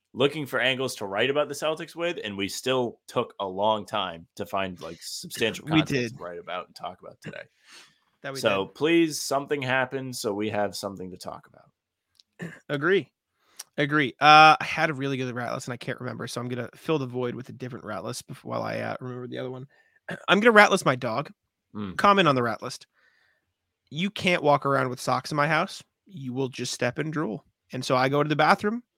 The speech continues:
Speaker 2: socks are wet. You can't, and, and you say, like, "Oh, you'll step in that." It's easier to wipe off my foot than, like, I just,
Speaker 1: Yes.
Speaker 2: it's damp socks. It j-, just ratless in general. It's just annoying. <laughs> Like, I just, I, I'm stepping in puddles around my house all the time,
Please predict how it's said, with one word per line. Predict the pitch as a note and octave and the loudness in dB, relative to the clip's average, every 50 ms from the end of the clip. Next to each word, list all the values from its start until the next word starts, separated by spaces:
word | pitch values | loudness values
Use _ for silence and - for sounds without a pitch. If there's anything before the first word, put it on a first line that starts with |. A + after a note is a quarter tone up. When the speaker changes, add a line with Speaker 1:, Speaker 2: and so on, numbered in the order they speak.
| _ _ _ _ _ _ _ _ _ - - | _ _ _ _ _ _ _ _ _ -20 -16
Speaker 2:
socks | - - - C#3 B2+ C3 - | -6 0 2 2 2 2 -2
are | B2+ | -4
wet. | A2 A2 G2+ - _ _ _ _ _ _ - | -4 -4 -6 -8 _ _ _ _ _ _ -16
You | - C#3 | -12 -4
can't, | - D#3+ D3 - | -2 -2 -2 0
and, | - D3 D3+ D3 | 0 0 0 2
and | C3 D3+ D#3 D3+ D3+ D#3 | 4 4 4 4 4 2
you | E3 F3 | 2 2
say, | - - F3 E3 | 6 8 8 10
like, | D#3+ D#3+ D#3 | 10 8 8
"Oh, | D#3 D#3 | 8 6
you'll | D3+ D3 C#3 | 6 4 2
step | C#3+ - - D3 C#3+ - | 0 2 2 2 2 2
in | D3+ | 2
that." | D3+ D3+ D#3+ - - - - - - | 2 2 2 2 -2 -10 -20 -8 0
It's | - F3+ F3 F#3+ | 0 0 2 2
easier | G#3+ A3+ A3 A#3 | 0 0 0 2
to | G3 F3 | 4 6
wipe | D#3 D#3 D3+ - | 6 6 8 8
off | D3+ D3 - | 6 6 6
my | D3+ C3 | 2 -4
foot | C3 - - C3+ C#3+ - _ _ _ - | -4 -4 -4 -4 -4 -4 _ _ _ -4
than, | D3+ C#3 | -4 -2
like, | C3+ C3 B2 - - | -2 -4 -4 -2 -2
I | C#3+ D3+ | -2 -2
just, | D3+ - - | -2 -4 -4
Speaker 1:
Yes. | F#2 F#2 G2 G2 F#2 - - - - | -2 0 0 0 -2 -4 -8 -10 -8
Speaker 2:
it's | D3 D#3 - D#3 - _ | -10 -10 -12 -14 -12 _
damp | - G#3 G3+ F#3+ D#3+ | 2 4 4 4 4
socks. | - - C3 A2+ G#2+ A#2 - - - - - - - | 2 -4 -6 -6 -6 -10 -14 -18 -20 -20 -14 -6 -4
It | - F#3 - | -4 -2 -2
j-, | G#3 G#3 G3 | -6 -12 -12
just | - - G#3+ - | -12 -12 -4 2
ratless | B3 C4 B3+ B3 C4 - | 4 4 6 4 2 0
in | C4 A3+ | -2 -4
general. | F#3 G#3+ A3+ A#3 G#3+ D3 - - - | -2 -2 -2 -2 -2 -6 -6 -8 -10
It's | D#3+ D#3 D#3 F3+ - | -8 -8 -8 -8 -8
just | - - G#3 - G3+ | -8 -8 -8 -6 -4
annoying. | F#3 D3+ D#3 F3 D3+ G#2+ D#2+ - - | -2 0 0 0 -2 -4 -6 -12 -16
<laughs> | - - | -10 -8
Like, | G3 F3 - - | -8 -4 0 2
I | F3+ - - - | 2 2 0 -4
just, | - F#3 - - - - - - F#3+ - | -8 -8 -8 -8 -12 -16 -14 -6 0 2
I, | F3 E3+ F3 F#3 F3 | 2 4 4 4 4
I'm | F3+ F3+ E3+ | 4 4 4
stepping | E3+ - G3+ F#3+ G3+ F#3+ | 4 2 2 2 2 2
in | F3 D#3+ C#3+ | -2 -2 -2
puddles | - E3 D#3+ D3+ B2+ A#2+ A#2+ | 0 0 0 0 0 -6 -6
around | C3 B2+ B2 B2+ | -6 -6 -6 -6
my | B2 A#2+ | -6 -4
house | C#3 C#3 B2+ A2+ A#2+ - - | -4 -2 -4 -4 -6 -8 -6
all | B2 B2+ C3 | -6 -6 -6
the | C3 | -6
time, | B2+ - C#3 B2 A#2 A#2 C3 | -6 -4 -4 -4 -4 -8 -14